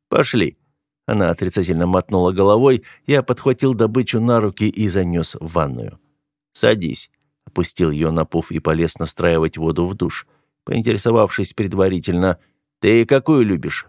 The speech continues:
тепленькую или погорячее?» Мия смутилась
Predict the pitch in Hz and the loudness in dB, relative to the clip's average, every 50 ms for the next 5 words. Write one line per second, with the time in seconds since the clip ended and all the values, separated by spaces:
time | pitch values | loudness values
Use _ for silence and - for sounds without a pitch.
0 | _ _ - - - 147 - - 151 147 127 120 - 110 95 92 - 92 104 104 | _ _ -4 0 0 0 2 0 0 -2 -2 0 0 0 0 0 0 0 -2 0
1 | 104 - 110 107 107 113 110 135 127 - - 113 82 - - _ _ _ _ _ | 0 -2 -2 -2 -2 0 0 -2 -2 0 0 2 2 0 -2 _ _ _ _ _
2 | _ _ _ _ _ _ _ - 92 87 80 76 73 - - 85 80 - 113 110 | _ _ _ _ _ _ _ -6 -4 -2 -2 -2 -4 -4 -4 -4 -2 0 2 2
3 | 98 90 - - | 2 0 -2 -6